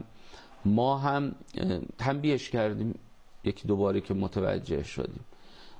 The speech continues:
قول داد و نوشت و نمی‌دونم تعهد داد و دیگه از این کارا نکنه و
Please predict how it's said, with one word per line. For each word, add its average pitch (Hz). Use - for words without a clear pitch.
قول 170
داد 139
و 127
نوشت 117
و 113
نمی‌دونم 104
تعهد 104
داد 110
و 104
دیگه 101
از 98
این 101
کارا 98
نکنه 104
و 98